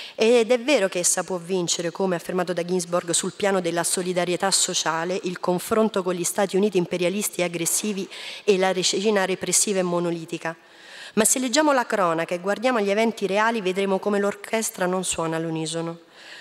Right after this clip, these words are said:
praticando in forma insoddisfacente e fortemente limitata la democrazia rappresentativa e ignorando i principi della democrazia partecipativa.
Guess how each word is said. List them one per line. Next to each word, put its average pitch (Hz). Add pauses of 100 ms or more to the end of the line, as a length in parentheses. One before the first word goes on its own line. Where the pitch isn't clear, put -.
(180)
praticando 214
in 190
forma 214
insoddisfacente 202
e -
fortemente 202
limitata 185
la 190
democrazia 180
rappresentativa 170
e 196
ignorando 185
i 214
principi 190
della 180
democrazia 175
partecipativa. 156